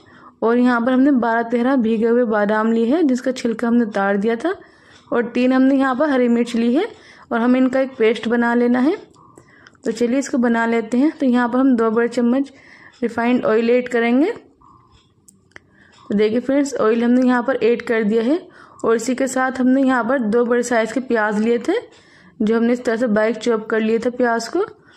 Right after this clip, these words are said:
तो प्याज ऐड कर देते हैं और प्याज को हम अच्छी तरह से भून लेते हैं। प्याज को हमें फ्राई नहीं करना, सिर्फ हल्का गोल्डन कलर आ जाए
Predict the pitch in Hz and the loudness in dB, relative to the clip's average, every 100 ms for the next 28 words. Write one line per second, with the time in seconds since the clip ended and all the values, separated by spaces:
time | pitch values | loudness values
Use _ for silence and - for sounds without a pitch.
0 | _ 240 208 226 226 233 233 - 240 214 | _ -8 -2 0 0 0 -2 -2 -2 0
1 | 247 247 269 403 - - _ _ - 220 | -2 0 0 -2 -4 -20 _ _ -4 -4
2 | 220 226 220 214 262 233 220 233 233 240 | -2 -2 -2 -2 -2 -2 -2 -2 -2 -2
3 | 220 - 226 226 214 247 285 370 - - | -4 -2 -2 0 -2 -2 0 -2 -8 -20
4 | - _ 247 226 233 233 277 294 - 247 | -20 _ -2 0 0 0 0 0 -2 -2
5 | 240 247 262 262 254 269 427 - - - | 2 2 2 0 2 2 0 -6 -20 -14
6 | - 269 247 254 240 254 240 240 233 240 | -4 -4 -2 -2 -2 -2 0 0 0 0
7 | 247 247 208 226 214 254 | 0 0 0 -2 0 -2